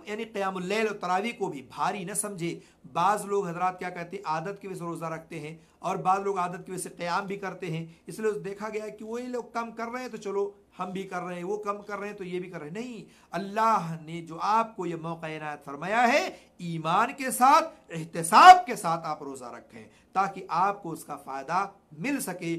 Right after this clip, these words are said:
और अजीम अजर आपको हासिल हो सके। अगर आप गलत तरीके से रखेंगे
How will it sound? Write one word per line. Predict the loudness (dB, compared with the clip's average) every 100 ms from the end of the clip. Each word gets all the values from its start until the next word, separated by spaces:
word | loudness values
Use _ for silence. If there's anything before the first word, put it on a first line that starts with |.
| -8 -8
और | -6 -4
अजीम | -6 -6 -6 -6
अजर | -6 -6 -4
आपको | -6 -8 -12 -8 -6 -8 -12
हासिल | -8 -6 -6 -6 -8 -10 -12 _ 2
हो | 6 6
सके। | 4 -6 -10 -12 -14 -8
अगर | -4
आप | -4 -4 -6
गलत | -6 -4
तरीके | -8 -8 -10
से | -12
रखेंगे | -14 -12 -10 -4 -4